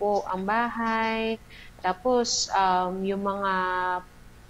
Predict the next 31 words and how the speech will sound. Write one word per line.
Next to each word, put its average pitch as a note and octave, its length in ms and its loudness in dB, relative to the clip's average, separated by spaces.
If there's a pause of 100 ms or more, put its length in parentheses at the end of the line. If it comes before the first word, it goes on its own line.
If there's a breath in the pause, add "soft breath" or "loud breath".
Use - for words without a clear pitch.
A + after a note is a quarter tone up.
(180)
um, F#3 480 4
sa G3 140 0
nga, G3+ 180 4
yung G3+ 160 2
mga G3 180 4
puno G3+ 420 2
po, B3+ 280 0
no? C#4+ 240 0
Meron G3+ 480 4
din G#3+ 160 6
po A3 240 2
ako A3 160 4
nakita A3+ 440 2
na A3 320 4
dito G#3 280 2
rin A#3+ 80 4
sa A#3+ 120 0
Cabanatuan G#3 560 0
City, G#3+ 280 0
nabaksakan G3+ 560 -2
po A#3 160 -2
ng G3+ 180 -2
puno. G#3 480 -2
I F#3 140 -2
don't F#3+ 160 -2
know C#4 120 -4
kung - 140 -6
anong G3 220 -6
puno G3 240 -2
yun, A3 160 -2
nabaksakan. F3+ 720 -2